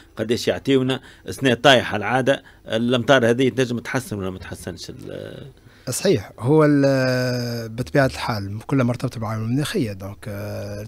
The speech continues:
Speaker 2: تو مت-، دو روندمون نقولوا احنا، آه، يعني، آه، أقل من، آه، الموسم الفارط. آه، نعرفوا احنا المعدل متاعنا حتى في، آه، الاحتساب نتاع تقديرات الإنتاج في حدود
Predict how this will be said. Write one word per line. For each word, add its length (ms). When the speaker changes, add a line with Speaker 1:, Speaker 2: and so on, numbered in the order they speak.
Speaker 2:
تو 200
مت-، 180
دو 400
روندمون 420
نقولوا 360
احنا، 340
آه، 220
يعني، 400
آه، 720
أقل 360
من، 280
آه، 680
الموسم 400
الفارط. 480
آه، 680
نعرفوا 440
احنا 140
المعدل 540
متاعنا 360
حتى 360
في، 540
آه، 120
الاحتساب 680
نتاع 380
تقديرات 520
الإنتاج 420
في 180
حدود 320